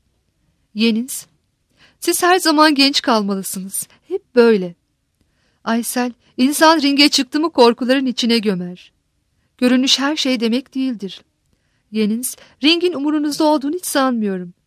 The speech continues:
Sizi gördüm, seçtim sizi. Yanılmış olamam. Aysel,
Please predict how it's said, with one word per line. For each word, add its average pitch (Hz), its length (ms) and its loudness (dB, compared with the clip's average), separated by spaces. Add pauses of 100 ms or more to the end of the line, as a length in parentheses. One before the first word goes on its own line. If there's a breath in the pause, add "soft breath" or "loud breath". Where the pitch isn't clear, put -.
Sizi 247 300 -2
gördüm, 190 460 -4 (220)
seçtim 233 480 -2
sizi. 180 400 -14 (220)
Yanılmış 220 440 0
olamam. 180 380 -6 (2000)
Aysel, 226 500 -4